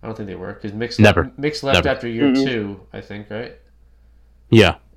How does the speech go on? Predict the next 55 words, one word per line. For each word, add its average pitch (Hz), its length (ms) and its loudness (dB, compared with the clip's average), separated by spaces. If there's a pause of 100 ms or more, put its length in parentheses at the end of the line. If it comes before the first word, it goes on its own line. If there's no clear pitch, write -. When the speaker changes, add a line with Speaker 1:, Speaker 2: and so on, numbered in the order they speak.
Speaker 1:
And 151 100 4
Speaker 3:
Yeah. 139 140 12
Speaker 1:
then, - 340 -8
and 127 80 -10
then 117 140 -8
Izzy 113 180 -8
didn't 104 180 -8
come 104 180 -10
until 101 200 -14
about 95 260 -12
year 95 120 -14
five 92 420 -12
or - 80 -20
something - 240 -20
like - 120 -20
that. - 180 -20 (920)
Um, 98 360 -12
Speaker 3:
He - 200 6
fell 143 120 6
off 131 160 4
so 110 200 4
Speaker 2:
Twenty 120 60 2
eighteen 135 100 4
year 123 120 6
Speaker 3:
hard, 120 100 4
Speaker 2:
four. 92 200 0
Speaker 3:
Mix. - 460 -2 (1120)
We 165 80 6
were, 156 100 12
I 143 120 12
was 143 100 8
so 202 200 8
hyped 147 340 4
when 147 100 4
we 139 80 4
signed 135 340 2
him. 139 220 2
I 123 60 2
was 123 120 -4
like, 113 220 -14
"Oh, 180 360 -2
like, 147 280 0
U 160 160 6
S 151 160 2
M 143 140 2
N 143 140 2
T 143 680 6
prodigy. 147 760 8
He's, 127 240 -4
like, 110 100 -4
on 131 140 4
the 139 140 6
up 160 200 6
and 147 120 6
up." 143 340 8